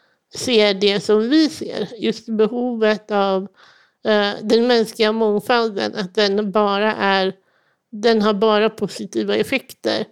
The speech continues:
Men också vikten av att, eh, vi som organisation finns och faktiskt också samlar olika typer av människor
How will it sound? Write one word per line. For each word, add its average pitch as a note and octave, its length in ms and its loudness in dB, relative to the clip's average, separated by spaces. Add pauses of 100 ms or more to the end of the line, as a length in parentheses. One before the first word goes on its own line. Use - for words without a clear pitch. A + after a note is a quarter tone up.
(320)
Men G#3+ 260 2
också G3+ 240 0
vikten G#3+ 540 -2
av G3+ 200 2
att, G3+ 280 -4
eh, G3+ 340 0
vi A#3 300 0
som G#3+ 260 -2
organisation G#3 880 0 (960)
finns - 640 -4 (400)
och A3+ 160 4
faktiskt - 380 -2
också G#3 320 -2
samlar A#3+ 720 0 (580)
olika A#3+ 420 0
typer A#3 300 0
av G3 200 4
människor G3 680 0